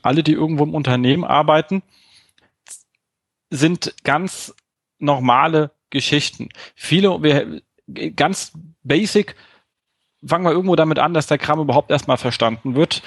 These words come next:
weil Anforderungen von Suchmaschinen sich ein bisschen unterscheiden von anderen Anforderungen.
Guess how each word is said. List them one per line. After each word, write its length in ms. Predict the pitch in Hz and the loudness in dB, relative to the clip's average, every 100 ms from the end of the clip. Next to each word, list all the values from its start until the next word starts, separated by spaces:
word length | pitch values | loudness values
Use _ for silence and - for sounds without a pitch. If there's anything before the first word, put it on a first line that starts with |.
| - _ | -18 _
weil 400 | 123 120 143 165 - _ _ _ _ _ _ _ _ _ _ | 2 4 4 2 -2 _ _ _ _ _ _ _ _ _ _
Anforderungen 960 | 123 156 - 160 156 160 147 156 151 143 | -2 -2 2 4 6 4 2 2 2 2
von 320 | 143 123 127 | 2 2 0
Suchmaschinen 600 | 127 165 - - 147 139 | 0 -2 2 2 2 2
sich 80 | 131 | 2
ein 40 | |
bisschen 220 | 143 - | 0 0
unterscheiden 480 | 123 117 - 113 127 | 0 0 2 0 0
von 140 | 117 107 | -4 0
anderen 260 | 120 120 | 2 2
Anforderungen. 680 | - 110 - 110 107 104 | 0 -2 2 2 2 -2